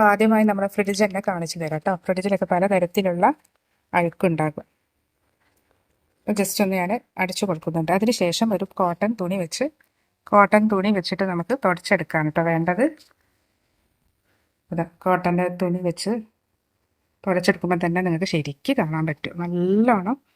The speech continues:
അതിൻ്റെ ചളിയൊക്കെ പോകുന്നത്. ഇതാ കണ്ടോ, ഇതിൻ്റെ ഈ ചുറ്റുവട്ടത്തൊക്കെ നല്ല അഴുക്കുണ്ട്. അധികം സ്ക്രബ് ചെയ്യാതെ തന്നെ നമുക്ക് ശരിക്കും ഇത്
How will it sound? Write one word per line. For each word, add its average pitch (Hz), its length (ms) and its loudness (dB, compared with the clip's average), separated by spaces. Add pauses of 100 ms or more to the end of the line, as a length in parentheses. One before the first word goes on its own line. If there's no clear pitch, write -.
(1000)
അതിൻ്റെ 180 280 -2 (480)
ചളിയൊക്കെ 165 500 2 (100)
പോകുന്നത്. 151 420 -4 (1040)
ഇതാ 156 200 -6
കണ്ടോ, 160 180 -2 (240)
ഇതിൻ്റെ 190 300 2
ഈ - 80 0
ചുറ്റുവട്ടത്തൊക്കെ 196 720 -2 (1400)
നല്ല 269 300 2 (120)
അഴുക്കുണ്ട്. 156 500 -4 (880)
അധികം 214 360 4
സ്ക്രബ് 185 320 2
ചെയ്യാതെ 185 400 2
തന്നെ 175 240 2
നമുക്ക് 170 260 -6
ശരിക്കും 156 500 -6
ഇത് 233 100 2